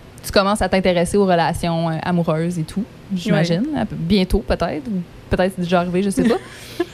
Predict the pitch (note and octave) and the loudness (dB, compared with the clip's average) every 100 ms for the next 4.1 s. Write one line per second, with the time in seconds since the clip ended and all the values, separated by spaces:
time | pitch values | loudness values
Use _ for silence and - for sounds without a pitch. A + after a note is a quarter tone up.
0 | - F#3+ G3 - G3+ - A#3 G#3 G3 C4 | 2 4 4 4 2 0 0 2 2 2
1 | - F#3+ E3+ E3+ E3 E4 D4+ C4+ D#4 D#4+ | 2 2 2 0 0 0 0 0 2 2
2 | B3 A3+ C#4 F4+ B3+ G3 A3 G3 G3 F#3 | 2 2 -2 0 0 0 -2 0 0 0
3 | F#3 F#3+ G3+ F3+ F#3 C#4 E4+ - A#3 F#3+ | 2 0 2 0 0 -4 -6 -2 2 2